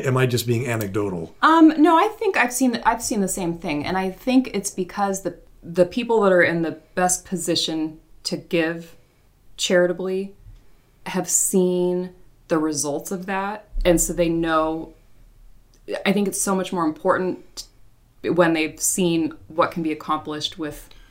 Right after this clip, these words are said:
Speaker 2: with money. And they, it's, it's, and I would agree, it's with the wealthier clients that I've worked with, getting their kids involved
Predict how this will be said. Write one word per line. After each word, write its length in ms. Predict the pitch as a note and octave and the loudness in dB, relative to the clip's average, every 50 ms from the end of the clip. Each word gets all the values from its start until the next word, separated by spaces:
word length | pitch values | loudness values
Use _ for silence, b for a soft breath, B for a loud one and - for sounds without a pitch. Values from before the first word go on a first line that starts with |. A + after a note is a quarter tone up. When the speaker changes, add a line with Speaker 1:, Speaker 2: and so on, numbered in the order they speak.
| b b b b b b b - | b b b b b b b -2
Speaker 2:
with 220 | F3 F3 D#3+ - | 0 0 0 0
money. 400 | D#3 D3+ C#3+ C#3 - - C#3 - - | -2 -2 -2 -4 -6 -8 -10 -12 -10
And 220 | - E3+ E3 D#3 | -6 -2 -2 0
they, 460 | D#3+ D#3 D3+ D3+ D3 D3 D3 D3 D3 - - - - _ _ | 0 -2 -2 -4 -6 -8 -8 -10 -12 -16 -20 -20 -20 _ _
it's, 180 | E3 D#3+ - D#3+ D3+ D#3 - _ _ | -12 -6 -4 -6 -6 -6 -10 _ _
it's, 240 | - D#3+ - - - b b b b b b b b - | -12 -12 -12 -14 -18 b b b b b b b b 2
and 120 | G#3+ G#3+ | 4 4
I 160 | G#3+ G#3+ A3 | 6 4 6
would 140 | G3 G3+ G3 | 6 6 6
agree, 300 | F3+ - F3+ F3+ E3 E3 | 6 6 6 6 6 6
it's 380 | F3+ F#3+ F#3 - - - - - _ _ - - | 2 -2 0 -2 -6 -6 -8 -12 _ _ -16 -6
with 180 | E3+ F3 F3 - | -6 -4 -2 -2
the 80 | F3 | 0
wealthier 380 | D#3 F3 F3 F3 F3 F3+ F3 E3+ | 2 2 0 2 0 -2 -2 -2
clients 340 | - - F3 E3 E3 E3 - | -2 -4 -4 -4 -4 -6 -8
that 100 | D#3+ D#3+ | -8 -10
I've 120 | D3+ D3 | -8 -8
worked 240 | D3+ D#3 D#3+ - - | -8 -8 -8 -6 -8
with, 200 | F3 E3+ E3+ F3 - _ _ _ - - - - | -8 -8 -8 -10 -16 _ _ _ -20 -20 -4 2
getting 280 | G#3 F#3+ F#3+ F#3+ F#3 | 2 4 4 4 0
their 140 | F3+ F3+ E3+ | 0 -2 -2
kids 320 | E3+ - - G3 F3 F3 F3+ | -4 -6 -6 -6 -6 -4 -4
involved 640 | D#3+ D#3 D#3 D3+ D3+ D3+ D3+ D3+ D#3 D#3 - - | -6 -6 -4 -4 -4 -4 -4 -6 -8 -10 -12 -18